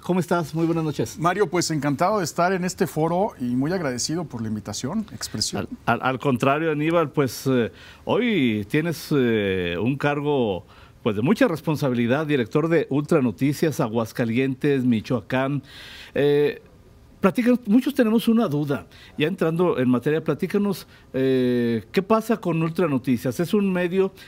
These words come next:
Speaker 1: que ha sobrevivido a pesar de la adversidad. Tenían una frecuencia de microonda y de repente el gobierno federal se las quita.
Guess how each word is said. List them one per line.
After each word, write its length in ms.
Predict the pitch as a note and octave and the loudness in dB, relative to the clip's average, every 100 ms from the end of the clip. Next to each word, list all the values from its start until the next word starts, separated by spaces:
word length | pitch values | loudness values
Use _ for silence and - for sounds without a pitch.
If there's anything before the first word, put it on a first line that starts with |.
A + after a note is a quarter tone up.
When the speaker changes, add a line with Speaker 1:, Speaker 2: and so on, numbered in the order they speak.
| - | -8
Speaker 1:
que 120 | - C3 | -2 0
ha 100 | D3+ | 0
sobrevivido 1120 | F#3+ D#3 C#3 A#2+ A#2+ A2 C3+ D#3+ E3 E3+ E3+ | -2 0 2 2 2 2 0 2 0 0 -2
a 140 | A#2+ A2+ | -4 -4
pesar 380 | B2+ - D3+ D#3 | -4 -2 -2 0
de 100 | D3+ | -2
la 60 | |
adversidad. 640 | B2 B2 A2 A#2+ A2+ C#3+ - - - | 0 -2 -2 -4 -2 -4 -8 -20 -4
Tenían 300 | D3+ D#3+ G#3+ | 0 2 2
una 220 | A#3+ A#3 | 4 2
frecuencia 840 | G3 D#3 - D3 D#3 - E3+ D3 | 2 -2 0 0 0 -2 0 0
de 200 | A#2 A2 | 0 0
microonda 680 | G#2+ G2+ A#2+ B2+ C#3 C#3+ D3+ - - - - | 0 -2 0 0 -2 -2 -4 -8 -20 -18 -2
y 380 | B2 B2 A#2+ A#2 | 0 2 2 2
de 120 | B2 | 0
repente 300 | A#2+ - - | 0 0 2
el 80 | D#3+ | 0
gobierno 300 | D#3 G3 E3+ | 0 0 0
federal 300 | E3 E3 E3+ | 0 0 0
se 120 | F#3+ | -2
las 180 | D#3+ - | -2 -4
quita. 400 | F#3+ - C#3 | -6 -2 -4